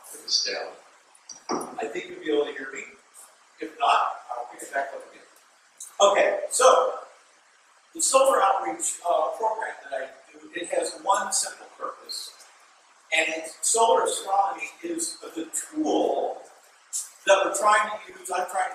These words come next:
to use to drive interest in science, to inspire.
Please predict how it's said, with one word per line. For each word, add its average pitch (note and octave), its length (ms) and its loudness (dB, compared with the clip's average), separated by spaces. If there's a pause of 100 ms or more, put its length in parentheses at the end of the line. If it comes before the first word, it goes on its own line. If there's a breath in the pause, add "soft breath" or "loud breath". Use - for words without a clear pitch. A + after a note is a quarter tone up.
to D#3+ 160 -12
use - 300 -6
to - 80 -12 (280)
drive F#3 600 -2 (640)
interest - 420 -6
in - 120 -14
science, - 560 -4 (300)
to - 180 -14
inspire. - 920 0